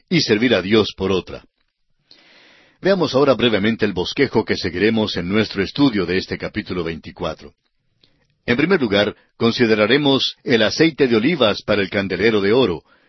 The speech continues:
en los versículos uno al cuatro. En segundo lugar, la flor de harina para la mesa de la proposición, en los versículos cinco al nueve. Comencemos, pues, con el primer aspecto. El aceite de olivas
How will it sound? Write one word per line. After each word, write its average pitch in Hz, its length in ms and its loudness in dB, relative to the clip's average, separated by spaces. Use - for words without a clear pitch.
en 110 120 -6
los 92 120 -4
versículos 107 640 -6
uno 107 480 -2
al 98 260 -10
cuatro. 95 400 -2
En 113 140 0
segundo 170 340 0
lugar, 107 420 2
la 107 240 0
flor 170 300 2
de 139 100 2
harina 123 400 0
para 110 200 2
la 101 120 0
mesa 131 340 0
de 123 80 2
la 113 140 4
proposición, 107 840 0
en 127 140 2
los 117 160 2
versículos 107 760 -2
cinco 101 540 -2
al 90 120 -2
nueve. 87 380 -4
Comencemos, 170 460 0
pues, 135 200 0
con 123 160 0
el 110 80 2
primer 117 280 2
aspecto. - 500 -4
El 123 160 2
aceite 147 380 2
de 120 80 4
olivas 139 520 2